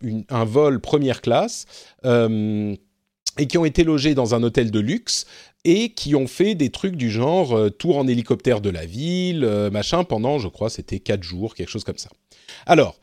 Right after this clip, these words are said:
sur ce, évidemment, euh, l'internet s'embrase, euh, Twitter, euh, se, se, s'enflamme, euh, de nombreux journalistes, peut-être pas de nombreux, mais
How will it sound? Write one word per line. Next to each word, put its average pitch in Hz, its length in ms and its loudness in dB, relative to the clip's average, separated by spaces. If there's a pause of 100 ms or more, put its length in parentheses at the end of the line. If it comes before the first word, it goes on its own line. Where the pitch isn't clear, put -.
(140)
sur - 320 -2
ce, 170 460 2
évidemment, 139 720 -2
euh, 98 460 -2
l'internet 127 580 0
s'embrase, 135 800 2
euh, 104 100 2
Twitter, 139 420 -4
euh, 104 540 4
se, 101 380 -2
se, 101 320 0
s'enflamme, 175 640 2 (420)
euh, 113 420 6 (100)
de 113 180 2
nombreux 170 480 6
journalistes, 139 800 0 (360)
peut-être 113 260 0
pas 143 120 8
de 127 80 -4
nombreux, 101 320 0
mais 82 140 -10